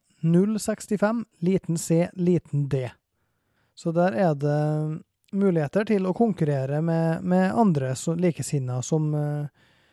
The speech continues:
som, eh, liker fantasy-fotball og fjerde divisjon. Og det det går ut på,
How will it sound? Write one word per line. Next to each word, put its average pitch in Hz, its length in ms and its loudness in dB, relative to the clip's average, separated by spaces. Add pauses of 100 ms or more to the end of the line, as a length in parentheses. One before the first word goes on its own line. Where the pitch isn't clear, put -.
(360)
som, 180 320 0
eh, 190 240 4
liker 220 320 2
fantasy-fotball 147 880 2
og 160 140 6
fjerde 165 200 6
divisjon. 127 380 -6 (720)
Og 208 300 6
det 202 160 8
det 208 80 6
går 214 240 6
ut - 80 -2
på, 269 260 4